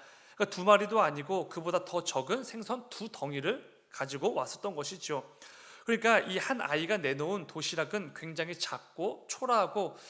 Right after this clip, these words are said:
그냥 적은 양의 도시락이었던 것입니다. 애초에 어머니가 어린 자녀가 그 점심 끼니로 때울 음식을 준비해 주-, 해 주실 때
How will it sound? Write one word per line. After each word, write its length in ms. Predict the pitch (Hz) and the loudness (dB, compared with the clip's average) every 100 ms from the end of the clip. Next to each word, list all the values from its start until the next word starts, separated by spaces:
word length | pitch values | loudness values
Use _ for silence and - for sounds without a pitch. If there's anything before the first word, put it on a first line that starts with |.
| - | -10
그냥 280 | 220 220 - | 0 0 2
적은 500 | - 139 139 262 233 | 2 2 0 -2 -2
양의 340 | 143 143 247 | -2 -2 -4
도시락이었던 640 | - 143 160 185 151 143 190 | -4 -4 0 0 -2 -4 -6
것입니다. 540 | 143 156 185 143 135 - - - - - - - | -6 -8 -6 -4 -4 -6 -20 -18 -18 -16 -18 0
애초에 520 | - 165 233 202 214 - | 2 4 6 6 6 4
어머니가 720 | 147 196 180 185 196 143 - | 2 2 0 2 2 2 2
어린 280 | 147 214 220 | 2 4 -2
자녀가 720 | - 139 160 160 180 123 - | -2 0 0 2 2 2 -2
그 100 | - | -4
점심 540 | - 156 160 190 180 - | -2 -2 0 -4 -4 -4
끼니로 380 | 233 226 208 | -2 -2 -2
때울 280 | - 180 190 - | -2 0 0 -2
음식을 400 | 165 190 196 196 | 0 0 -2 -4
준비해 320 | 147 147 170 | -6 -2 -2
주-, 240 | - 143 - | -2 -8 -8
해 120 | 196 | -6
주실 320 | - 147 139 | -6 -8 -2
때 240 | 185 180 | -2 -2